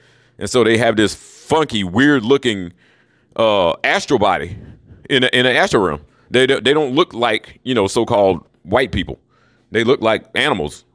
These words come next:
'cause that's what they are. <laughs> I know, 'cause people be going there and they probably be looking for, "Where are the white people?" Yeah, I mean, just look for the animals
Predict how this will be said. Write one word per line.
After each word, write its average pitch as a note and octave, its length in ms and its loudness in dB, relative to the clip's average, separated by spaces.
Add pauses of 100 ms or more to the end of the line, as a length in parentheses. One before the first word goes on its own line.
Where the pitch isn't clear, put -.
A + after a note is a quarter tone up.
'cause B2+ 160 0
that's D3 160 0
what D#3 100 2
they C#3+ 100 4
are. G#3 260 0 (760)
<laughs> - 760 -20
I D#3+ 80 2
know, G3+ 140 4
'cause E3 160 -2
people G#3+ 200 0
be E3 100 -2
going G3+ 260 4
there D3 120 4
and C#3+ 80 4
they C#3+ 60 4
probably D3+ 240 2
be C3+ 140 0
looking C#3 280 -2
for, A2+ 160 0
"Where A2 160 4
are F#3 60 4
the F#3+ 80 4
white G3+ 200 2
people?" F#2 320 -2
Yeah, B2 80 -2
I C3 40 -2
mean, B2+ 240 -6
just C3+ 220 -2
look C#3+ 140 0
for F3 80 -2
the E3 60 4
animals F3 460 2